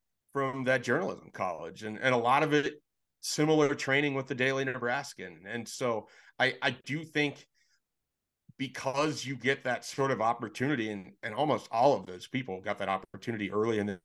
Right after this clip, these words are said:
their careers, it's really not a reason for you to branch out and leave. So I think you kind of get that sort of entrenched,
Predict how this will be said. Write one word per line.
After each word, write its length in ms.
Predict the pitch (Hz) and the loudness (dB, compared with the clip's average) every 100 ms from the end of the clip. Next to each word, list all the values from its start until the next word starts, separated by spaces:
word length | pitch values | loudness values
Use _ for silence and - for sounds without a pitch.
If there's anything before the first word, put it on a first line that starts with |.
| _ | _
their 80 | 98 | -10
careers, 520 | 95 98 131 98 95 - - - | -6 0 2 2 -4 -14 -20 -18
it's 80 | - | -2
really 160 | 151 131 | 2 4
not 160 | 127 | 4
a 60 | 110 | 4
reason 340 | 113 147 113 | 4 4 2
for 140 | 98 104 | -2 -2
you 100 | 110 | -2
to 80 | |
branch 320 | 95 104 104 107 | -2 -2 0 2
out 220 | 107 - | 2 2
and 120 | 95 | -6
leave. 280 | 110 - - | -8 -8 -8
So 160 | - | -6
I 20 | 101 | -4
think 220 | 135 131 | -4 -6
you 80 | 104 | -10
kind 320 | - 143 151 | -2 2 2
of 80 | 104 | 2
get 200 | 113 113 | 0 0
that 220 | 104 95 | -2 -2
sort 220 | - 113 | -4 -2
of 60 | 98 | -2
entrenched, 720 | 95 - 117 110 - - - | -4 -4 -2 -2 -2 -6 -10